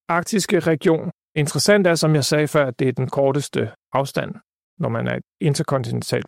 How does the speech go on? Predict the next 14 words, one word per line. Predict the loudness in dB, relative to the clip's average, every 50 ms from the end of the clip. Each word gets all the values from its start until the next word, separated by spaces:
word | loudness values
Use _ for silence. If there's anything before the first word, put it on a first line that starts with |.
| _ -4
ballistisk | -2 0 0 -2 -2 -6 -6 -4
missil | -4 -4 -2 -4 -4 -4 -4 -4
mellem | -2 -2 -2 -2 -2 -6 -8 -8 -10 _ _ -2
Rusland | -2 -2 -2 -4 -6 -6 -8 -12 _ _ _
og | -6 -4 -4 -6
U | -4
S | -2 0
A. | 0 0 0 -2 -10 _ _ _ _ _ _ _
Det | 2 4 4
er | 4
også | 4 4 4 4 4 4 4 2 0 -4 _ _ _ _
et | 2 2 2 0 _ -10 -12 -12 _ _ _
sted, | -4 2 4 4 4 4 2 -2 -2
hvor | 2 4 4 4 2 0